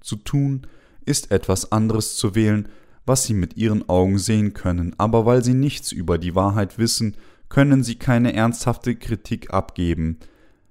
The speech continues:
Wenn diejenigen, die behaupten, an Gottes Wort zu glauben, es nicht einmal verstehen oder nicht richtig daran glauben, ist es dann nicht nur offensichtlich, dass sie kein geistliches Wahrnehmen haben. Als ich zum ersten Mal kleine Broschüren veröffentlichte,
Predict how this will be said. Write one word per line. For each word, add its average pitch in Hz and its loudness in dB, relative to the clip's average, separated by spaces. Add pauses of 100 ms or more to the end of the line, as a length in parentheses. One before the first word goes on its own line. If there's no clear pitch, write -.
(200)
Wenn 131 2
diejenigen, 92 2
die 87 -6
behaupten, 98 0
an 107 0
Gottes 117 0
Wort 120 2
zu 120 -2
glauben, 117 4
es - -2
nicht 139 -2
einmal 123 2
verstehen 135 0
oder 131 2
nicht 135 0
richtig 135 -6
daran 127 0
glauben, 135 2 (340)
ist - -4
es - -6
dann 143 2
nicht - -6
nur 82 -2
offensichtlich, 101 -2 (300)
dass 143 0
sie 120 -2
kein 120 0
geistliches 95 -2
Wahrnehmen 90 0
haben. 117 -2 (760)
Als 110 2
ich 127 -4
zum 131 -2
ersten 147 -2
Mal 101 2
kleine 101 2
Broschüren 117 0
veröffentlichte, 120 0